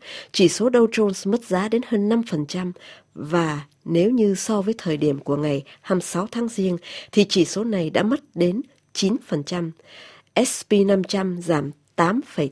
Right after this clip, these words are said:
tám mươi hai phần trăm. Lập tức các sàn giao dịch từ Tokyo cho đến Thượng Hải, từ Paris đến Madrid đều rơi vào vòng xoáy. Chỉ số C A C bốn mươi của Pháp mất giá trên năm phần trăm, Nikkei của Nhật Bản giảm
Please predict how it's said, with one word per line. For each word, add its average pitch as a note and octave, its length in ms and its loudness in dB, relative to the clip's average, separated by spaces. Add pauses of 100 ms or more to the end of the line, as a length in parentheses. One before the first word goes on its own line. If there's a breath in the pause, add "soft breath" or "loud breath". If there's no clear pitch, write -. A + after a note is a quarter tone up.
tám F#3+ 160 -2
mươi A#3+ 100 0
hai F#3+ 200 -2
phần C#3+ 200 -8
trăm. F3 260 -6 (400 loud breath)
Lập G#3 240 6
tức E4+ 180 4
các E4 160 -2
sàn F3 340 2
giao A#3+ 160 0
dịch G3 240 0 (120)
từ C#3+ 140 -2 (100)
Tokyo G3+ 300 2 (160)
cho G3+ 120 0
đến G3 140 2
Thượng - 200 -6
Hải, D3 360 -6 (260 loud breath)
từ D3 120 0 (120)
Paris F#3 460 0
đến F3+ 160 2
Madrid G3+ 420 -2 (260 soft breath)
đều F#3 220 6
rơi A3 220 4
vào D3+ 140 -2
vòng C#3+ 180 -4
xoáy. D3 400 -4 (120)
Chỉ D#3+ 200 2
số D#3+ 280 -4
C - 160 -6
A F3+ 200 4
C E3+ 240 -2
bốn G3 240 4
mươi B3 160 10
của - 160 -4
Pháp - 320 -6 (220)
mất A#3 200 0
giá F3 280 2
trên F#3 280 -2
năm G#3+ 160 0
phần D3 240 -4
trăm, F3+ 240 -4 (340 loud breath)
Nikkei C#4 380 6
của F#3+ 140 0
Nhật C#3+ 220 -2
Bản D3 240 -4 (100)
giảm C#3+ 280 0